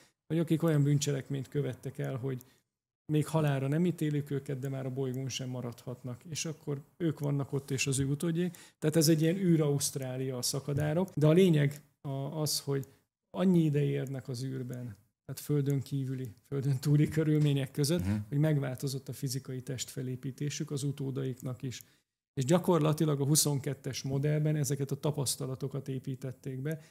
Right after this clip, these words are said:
Speaker 1: ami, ami a tartós évtizedeken ál-, át tartó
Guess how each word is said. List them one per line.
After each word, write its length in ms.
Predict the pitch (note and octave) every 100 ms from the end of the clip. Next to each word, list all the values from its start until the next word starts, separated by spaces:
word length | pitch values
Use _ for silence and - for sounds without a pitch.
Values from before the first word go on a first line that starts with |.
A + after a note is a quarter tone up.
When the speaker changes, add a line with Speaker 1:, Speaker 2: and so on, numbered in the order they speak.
| _
Speaker 1:
ami, 340 | - C#3 C#3 C#3+
ami 280 | D3+ C3+ C3+
a 280 | C3+ C3+ D3 F3 F3
tartós 460 | D3+ C#3 - C3
évtizedeken 840 | D3 C#3 - C#3 C#3 B2+ C3+ C#3+ C3+
ál-, 400 | C3+ C3+ C#3 A#3 - _ _ _
át 280 | C#3+ C#3+ -
tartó 720 | D#3 D3+ - D3+ C#3+ C#3+ D3